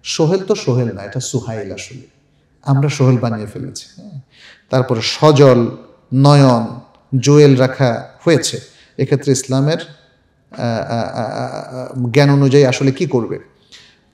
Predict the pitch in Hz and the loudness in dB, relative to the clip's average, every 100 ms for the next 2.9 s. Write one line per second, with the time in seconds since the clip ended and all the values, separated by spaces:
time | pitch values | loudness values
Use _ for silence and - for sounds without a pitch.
0 | - 233 - 254 175 165 175 180 - 175 | 0 0 2 0 2 2 0 -2 0 2
1 | 127 143 - - _ _ _ _ _ _ | 2 0 -4 -16 _ _ _ _ _ _
2 | _ _ _ _ _ - - 151 160 | _ _ _ _ _ -12 -10 -6 -6